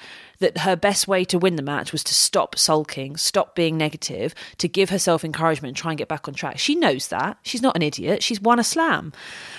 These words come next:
But she just couldn't do it. And she's frustrated because she said, "Look, I keep telling myself to be more mature. And then when I can't play well and when things don't go my way,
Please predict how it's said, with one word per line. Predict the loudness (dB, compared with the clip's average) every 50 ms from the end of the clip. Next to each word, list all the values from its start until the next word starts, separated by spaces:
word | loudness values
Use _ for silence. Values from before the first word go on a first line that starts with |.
| -16 -18 -8 _
But | 0 0 0 0 -2 -8 _ _ _ _ _ _ _ _ _ _ _ -6
she | -2 0 2 2 2
just | 2 2 0 0 0 0
couldn't | 0 0 2 2 2 0 0 2
do | 0 0
it. | 0 -2 -6 -10 _ _ _ _ _ _ _ _ _ _ _ -6 0
And | 0 2 2 2 2
she's | 2 2 2 0
frustrated | 0 0 0 0 2 2 2 0 0 -2 -4 -4
because | -4 -4 -4 -2 -2
she | -2 -2
said, | -2 0 0 0 2 2
"Look, | 0 0 0
I | -2
keep | -2 -4 -6 -6 -2
telling | 0 0 0 2 0
myself | 0 0 0 2 0 0 0
to | -2
be | -4
more | -2 0 0 0
mature. | 0 -2 -2 -2 0 0 0 0 -2 -4 -6 -8 -12 -16 -16 -16 -12 -6
And | -4 -2 0 0
then | 0 0 2
when | 2 2 2
I | 2 0
can't | 0 0 0 0 0 0
play | 0 2 2 2 2
well | 2 0 -2 -2 0 0 0
and | 0 2
when | 0 0 0
things | 0 -2 -2 0
don't | 2 2 2 2
go | 2 0 2
my | 0 0 0
way, | 0 2 2 0 0 -2 -6 -6